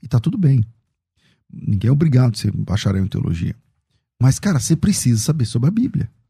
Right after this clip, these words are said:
Você precisa se conhecer sobre a salvação, a redenção. Então, é, esses dois cursos, bibliologia e soteriologia, soteriologia é um nome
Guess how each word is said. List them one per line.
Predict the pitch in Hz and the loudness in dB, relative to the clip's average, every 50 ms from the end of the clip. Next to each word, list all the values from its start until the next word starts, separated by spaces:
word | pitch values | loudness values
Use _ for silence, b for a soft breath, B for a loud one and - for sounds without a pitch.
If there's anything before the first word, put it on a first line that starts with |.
| _ _ _ _ _ _ _ _ | _ _ _ _ _ _ _ _
Você | - 135 123 117 151 | 0 2 2 2 0
precisa | - 170 170 - - - 117 101 98 | 0 0 -2 -2 0 0 0 0 0
se | 104 - - | -2 -6 -4
conhecer | - 160 165 175 180 - - - 110 101 101 | -2 0 0 0 -2 -4 -4 -4 -2 -2 -4
sobre | - - 139 135 139 | -2 -4 -4 -2 -2
a | 147 | -2
salvação, | - - 151 151 208 226 - - 233 254 220 131 104 | -2 -4 -4 -4 -6 -6 -6 -4 -2 0 0 0 0
a | |
redenção. | 95 101 110 127 131 165 196 - - 220 240 226 165 110 - _ _ _ _ _ b b b b b b b b | 2 0 0 0 0 0 0 0 0 0 2 2 0 0 -2 _ _ _ _ _ b b b b b b b b
Então, | - 139 139 - 185 202 220 214 - - _ _ _ _ _ _ _ - | 0 2 2 4 4 2 0 -2 -6 -14 _ _ _ _ _ _ _ 0
é, | 143 143 - - | 0 0 2 4
esses | 160 151 - - 160 139 | 2 4 4 4 2 2
dois | 127 185 202 269 269 196 - | 4 4 4 4 4 2 0
cursos, | - - 156 151 139 113 - - 104 87 | 0 2 4 6 6 6 4 0 -2 -4
bibliologia | 95 98 131 180 190 185 196 190 190 170 139 113 110 101 90 85 87 - - _ _ _ | 0 0 2 2 4 4 4 4 4 4 4 4 4 2 0 0 -4 -8 -12 _ _ _
e | - 110 | -4 -4
soteriologia, | - - 139 135 - - 113 107 104 98 98 98 92 104 131 123 | -2 0 0 0 2 2 2 2 2 2 2 2 2 2 2 2
soteriologia | - - 120 - - 123 139 139 135 123 147 156 170 | 2 0 -2 0 2 2 2 2 4 4 4 4 4
é | |
um | 175 170 143 | 4 2 2
nome | 131 131 131 127 117 110 | 2 2 2 2 0 0